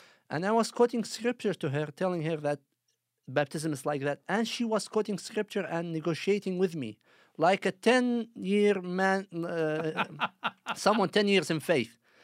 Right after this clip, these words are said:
Speaker 1: And I said, "How come you know the Bible?" She said, "I'm memorizing everything from the Bible."
Speaker 2: Wow.
Speaker 1: After that meeting, we were convinced. I met her with another leader from our church. We were convinced totally that she need baptism, and ye-, yes, we were gonna baptize her.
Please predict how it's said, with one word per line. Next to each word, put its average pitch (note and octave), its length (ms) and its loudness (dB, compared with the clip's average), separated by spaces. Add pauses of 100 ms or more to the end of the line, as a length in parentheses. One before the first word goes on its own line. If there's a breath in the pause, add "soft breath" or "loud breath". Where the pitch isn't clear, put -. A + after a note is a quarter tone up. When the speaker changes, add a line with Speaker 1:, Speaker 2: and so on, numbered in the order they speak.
(440 soft breath)
Speaker 1:
And D3 260 -4 (160)
I G3 100 -2
said, G3 260 -4
"How A#3 180 4
come A#3+ 240 4
you F#3+ 100 2
know G3 180 2
the - 480 -12
Bible?" D#3+ 380 2
She D3+ 140 -4
said, D#3+ 180 -8
"I'm F#3 160 2
memorizing F3+ 600 0
everything A#2+ 500 -4 (640)
from E3+ 280 -2
the C#3 80 -2
Bible." G#2+ 360 -4 (640 soft breath)
Speaker 2:
Wow. C3 600 2
Speaker 1:
After A3 460 4
that G3 260 2
meeting, G3 520 -2
we G#3+ 140 2
were G#3+ 200 4
convinced. C3+ 600 -2
I C#3+ 120 4
met E3+ 180 -2
her C#3+ 100 0
with B2 140 -4
another D#3+ 360 2
leader D3 460 2
from C3 300 -4
our D3 200 6
church. C#3+ 240 0
We G3 200 6
were F#3+ 160 6
convinced F3 600 2
totally D3+ 460 2
that A#2 260 -4
she - 300 -6
need E3 180 -2
baptism, C3 460 -4
and A2+ 180 -6
ye-, B2+ 440 -8
yes, A#2+ 180 -8
we A#2 60 -8
were G#2 80 -8
gonna G2+ 180 -8
baptize G2 320 -8
her. E2+ 120 -14